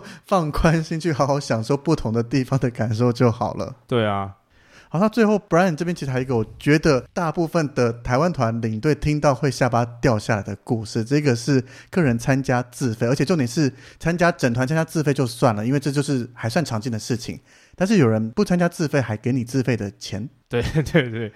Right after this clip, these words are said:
Speaker 1: 这个
Speaker 2: 这个是我应该说我在台湾，应该不要说我，应该很多领队想都没有办法想象的事情。
Speaker 1: 应该是大部分的领队吧。
Speaker 2: 对，呃，其实
Speaker 1: 就是应该说我们也觉得这是合理啊，你不参加，那你就是自由安排嘛，就是看送回旅馆或者你自己去逛，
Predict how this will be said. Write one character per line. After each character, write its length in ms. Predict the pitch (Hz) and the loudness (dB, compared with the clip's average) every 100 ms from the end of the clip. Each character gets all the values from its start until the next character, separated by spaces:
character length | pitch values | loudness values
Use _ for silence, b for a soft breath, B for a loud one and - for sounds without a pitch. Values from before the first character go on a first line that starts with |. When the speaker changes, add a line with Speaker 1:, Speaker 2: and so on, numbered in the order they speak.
| - | -6
Speaker 1:
这 100 | 208 | 0
个 140 | 165 | 2
Speaker 2:
这 100 | 170 | 4
个 140 | 180 143 | 4 4
是 420 | 170 160 151 131 | 0 -2 -2 -4
我 220 | 123 117 | -4 -4
应 160 | 139 139 | -4 -2
该 160 | 139 | 0
说 340 | 135 135 135 - - | 0 0 -2 -4 -8
我 180 | 110 | -6
在 200 | 107 139 123 | 0 2 2
台 300 | - 104 107 | -2 -4 -2
湾， 320 | 107 107 127 - | -2 -2 -8 -12
应 140 | 139 | -2
该 140 | 131 131 | 2 2
不 140 | 120 | 4
要 100 | 120 | 2
说 180 | 120 120 | 2 0
我， 160 | 104 | 0
应 80 | 98 | -2
该 160 | 117 117 | -2 -2
很 220 | - 95 | -2 -2
多 140 | 120 | -2
领 200 | 110 95 | -2 -6
队 180 | 101 120 | -4 -2
想 300 | 104 - 92 | -2 -6 -4
都 120 | 107 | -2
没 120 | 113 107 | -2 -2
有 80 | |
办 160 | 98 107 | 0 0
法 60 | 98 | -2
想 180 | - 90 | -8 -10
象 140 | 95 202 | -4 -2
的 60 | |
事 60 | - | 0
情。 80 | 117 | -2
Speaker 1:
应 40 | |
该 0 | |
是 0 | |
大 220 | 110 185 | 0 0
部 180 | - 185 | 2 0
分 180 | 151 160 | 2 2
的 80 | 120 | 2
领 180 | 113 107 | 0 0
队 180 | 127 123 | 0 0
吧。 260 | 110 101 - | -2 -8 -6
Speaker 2:
对， 220 | 151 120 175 170 | -4 -4 -4 0
呃， 260 | 147 147 | 2 0
其 180 | 143 - | 0 -2
实 60 | 254 | 0
Speaker 1:
就 40 | |
是 40 | 233 | 2
应 60 | |
该 160 | 262 262 | 0 0
说 140 | - | 0
我 60 | 240 | 0
们 80 | 147 | 2
也 60 | |
觉 120 | 127 147 | 0 0
得 80 | |
这 140 | 160 208 | 0 0
是 100 | 233 | 0
合 220 | - 143 | 0 -2
理 120 | 143 | 0
啊， 60 | 123 | -2
你 140 | 113 | -2
不 140 | 113 180 | -4 -4
参 220 | 165 165 | -4 -2
加， 140 | 160 | 0
那 120 | 170 156 | 2 2
你 60 | |
就 80 | 131 | 0
是 260 | 135 156 131 | 0 0 0
自 240 | - 190 | 0 2
由 80 | 127 | 2
安 180 | 127 156 | 2 0
排 220 | 131 107 | 0 0
嘛， 180 | 110 110 | 0 -2
就 80 | |
是 80 | 139 | -4
看 160 | 156 160 | -4 -4
送 220 | - 156 | -2 0
回 100 | 135 | 0
旅 160 | 117 123 | 0 0
馆 180 | 127 113 | 0 0
或 80 | 139 | 0
者 80 | |
你 60 | 143 | -2
自 100 | 113 | -2
己 80 | 135 | -4
去 140 | 113 | -4
逛， 260 | 127 131 113 | 0 0 0